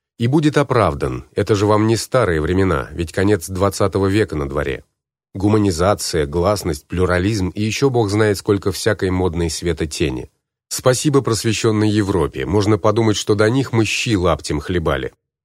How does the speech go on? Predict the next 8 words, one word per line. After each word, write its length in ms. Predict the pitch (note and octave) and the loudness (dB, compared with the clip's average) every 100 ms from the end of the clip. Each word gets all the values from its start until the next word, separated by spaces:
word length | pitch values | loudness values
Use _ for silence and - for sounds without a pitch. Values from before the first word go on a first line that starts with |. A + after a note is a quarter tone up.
| _ _ _ _ | _ _ _ _
Так 180 | - B2+ | 0 0
что 220 | - B2+ | 0 0
Брэдбери, 420 | A2+ A#2+ C3+ B2 A#2 | 2 2 2 0 2
пожалуй, 440 | A2 G#2 A2+ A2 | 0 2 2 2
в 80 | - | 0
чем-то 280 | A2+ G#2 G2+ | -2 0 0
был 200 | A#2 G#2+ | -2 -2
прав. 420 | G2 C#2 - | -2 -2 -6